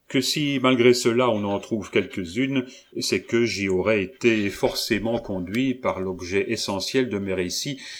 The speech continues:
qui est de faire connaître le caractère de l'empereur.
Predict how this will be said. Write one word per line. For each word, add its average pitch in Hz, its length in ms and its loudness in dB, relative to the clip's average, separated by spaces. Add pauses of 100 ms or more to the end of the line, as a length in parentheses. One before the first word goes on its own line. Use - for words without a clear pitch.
(220)
qui 117 180 4
est 123 100 8
de 92 200 0
faire - 300 -4
connaître 110 500 4
le 92 120 -2
caractère 92 520 -2
de 98 80 0
l'empereur. 95 580 -2